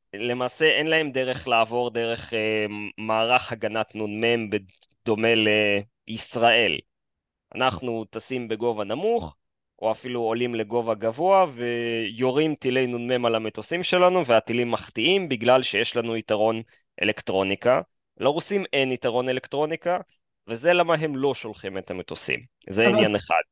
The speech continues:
Speaker 2: קרקוב, אבל מערכות ההגנה של אוקראינה, שהן מאוד מתקדמות, הן לא של הרוסים?
Speaker 1: זה לא עניין שהן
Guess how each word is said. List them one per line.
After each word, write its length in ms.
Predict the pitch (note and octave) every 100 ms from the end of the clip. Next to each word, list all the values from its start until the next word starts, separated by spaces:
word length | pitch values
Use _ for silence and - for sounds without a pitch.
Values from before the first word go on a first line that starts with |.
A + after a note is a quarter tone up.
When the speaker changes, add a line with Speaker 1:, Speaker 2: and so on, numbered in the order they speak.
| -
Speaker 2:
קרקוב, 360 | C4 C4+ C5 C#4+ A3+
אבל 120 | A3
מערכות 460 | G#3 G3 G3 C#4
ההגנה 560 | D4 B3 A3 G#3 A#3 A#3+ A3+ A3+
של 300 | A3+ - G3
אוקראינה, 480 | F#3+ G3 G#3+ A3 G#3
שהן 220 | F#3 F#3+
מאוד 160 | F#3+ G#3
מתקדמות, 580 | A3+ A#3 - F3+ A3 G#3+
הן 80 | F#3+
לא 120 | G3
של 220 | - B3
הרוסים? 520 | F3+ D#3 D#3 - B3 G4 - _ _ _ _ _ _ _ - _ _ _ _ _ _ _ _ _ -
Speaker 1:
זה 340 | G#2+ G#2+ A#2
לא 460 | A2+ A#2 B2+ D3+ F#3
עניין 360 | F3+ E3 E3
שהן 640 | D#3+ D#3 C#3+ B2 A#2+ A#2+